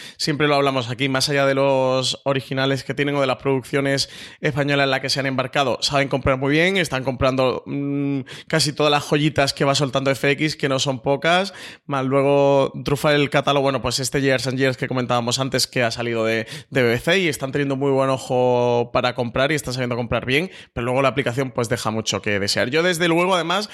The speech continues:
lo que más le echo en falta, más allá de que no pueda seguir una serie, que,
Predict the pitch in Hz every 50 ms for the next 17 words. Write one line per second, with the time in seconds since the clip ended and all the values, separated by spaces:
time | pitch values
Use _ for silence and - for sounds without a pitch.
0 | - - - - - - 165 175 160 160 156 165 180 180 180 180 175 - 185 165
1 | - 151 127 113 139 131 151 143 165 160 160 165 165 175 175 - 175 170 165 160
2 | 160 160 175 170 165 165 - 165 156 165 165 170 175 175 165 156 - 151 143 131
3 | 139 135 120 131 135 127